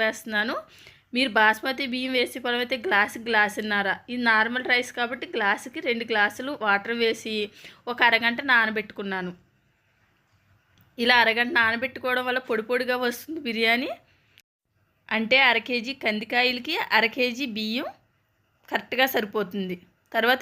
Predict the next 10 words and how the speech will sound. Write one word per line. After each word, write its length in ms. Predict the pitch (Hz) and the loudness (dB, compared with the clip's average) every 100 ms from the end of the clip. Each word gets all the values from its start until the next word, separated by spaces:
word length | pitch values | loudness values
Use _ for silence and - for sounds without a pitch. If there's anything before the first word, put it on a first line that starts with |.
| 247 | 0
బిర్యానీ 420 | 233 233 240 262 269 233 | -2 2 2 2 -2 -4
దినుసులు 300 | 254 247 262 240 | -4 -4 0 0
రెడీ 160 | 233 240 | 0 0
చేసుకున్నాను. 540 | 254 247 247 233 240 339 | -2 -2 -2 0 0 -2
స్టవ్ 220 | - 226 214 | -2 -2 0
వెలిగించి 340 | 262 269 262 269 | -2 -2 -2 -4
ఒక 100 | 247 349 | 0 2
వెడల్పాటి 480 | 320 - 240 247 226 | 2 2 2 2 -2
గిన్నె 180 | 226 226 240 | -6 -4 -4
పెట్టుకుని 480 | 233 - 220 214 | -6 -8 -6 -4